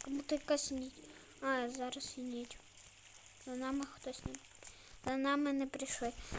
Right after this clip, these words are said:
Нам надо дев'ять, а, а у нас тільки чотири. Ну, я тут не при чому, я, сорі, не вмію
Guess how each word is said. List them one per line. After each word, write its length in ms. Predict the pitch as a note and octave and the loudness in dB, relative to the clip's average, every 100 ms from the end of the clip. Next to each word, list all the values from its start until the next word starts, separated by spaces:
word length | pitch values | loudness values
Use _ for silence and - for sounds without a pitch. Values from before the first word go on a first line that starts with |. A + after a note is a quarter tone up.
| - | 10
Нам 220 | C#4+ D4+ | 10 10
надо 300 | D4+ D#4 C#4+ | 10 12 12
дев'ять, 480 | B3+ C#4 D#4 F#4+ - | 12 12 12 12 6
а, 200 | - C4 - | 2 2 4
а 140 | B3+ | 4
у 60 | C4+ | 4
нас 240 | C#4 C#4 | 6 6
тільки 300 | - C#4 C4+ | 4 2 2
чотири. 580 | - - - A3 A3 A3 - - - - - - - - - - - - - - - A#3 | 6 6 6 2 2 -2 -6 -8 -8 -14 -16 -16 -12 -12 -12 -14 -14 -14 -12 -10 -8 -4
Ну, 100 | A#3 | -2
я 120 | D#4 | -2
тут 220 | D#4+ D#4 | -2 -2
не 120 | D#4 | 0
при 220 | C#4+ - - | 0 0 0
чому, 240 | B3 A#3 | -2 -2
я, 60 | A#3 | -2
сорі, 300 | - B3 B3 | -2 -2 -2
не 340 | A#3+ A#3 B3 | -2 0 0
вмію 380 | C4 C4+ C4+ C#4+ | 2 2 2 0